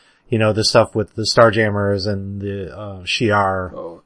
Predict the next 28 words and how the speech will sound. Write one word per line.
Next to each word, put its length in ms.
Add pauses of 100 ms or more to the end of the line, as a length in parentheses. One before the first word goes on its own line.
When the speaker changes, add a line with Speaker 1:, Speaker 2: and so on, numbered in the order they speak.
Speaker 1:
whenever 380
they 120
were 120
out 160
in 80
space. 360
Speaker 2:
A 160
few 120
issues, 420
we're 140
gonna 180
have 160
my 140
favorite 460
thing 260
that 140
Cockrum's 520
ever 220
done. 380 (180)
Speaker 1:
Oh, 120
yeah? 360
Speaker 2:
And 100
it 60
isn't 240
one 160
of 160
the 120
X-Men. 460